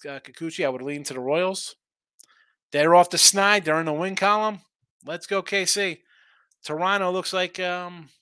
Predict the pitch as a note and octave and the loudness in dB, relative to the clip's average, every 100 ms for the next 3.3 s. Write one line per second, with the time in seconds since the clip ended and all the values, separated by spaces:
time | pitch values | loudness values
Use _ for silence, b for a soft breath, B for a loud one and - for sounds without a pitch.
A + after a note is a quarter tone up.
0 | _ _ A#3+ C#4+ B3 G3+ F#3+ - G#3+ G3 | _ _ -2 2 2 4 2 4 0 0
1 | E3 E3+ C#3+ C#3 F3 - A3+ A3 G#3+ F#3 | 0 0 -2 -4 -6 -10 -6 -4 -2 -4
2 | - G3+ F#3+ F3 D#3+ E3+ E3+ E3 D#3 D3 | 2 2 4 -2 -2 4 4 4 0 0
3 | E3 F3+ A#2 | 0 0 -8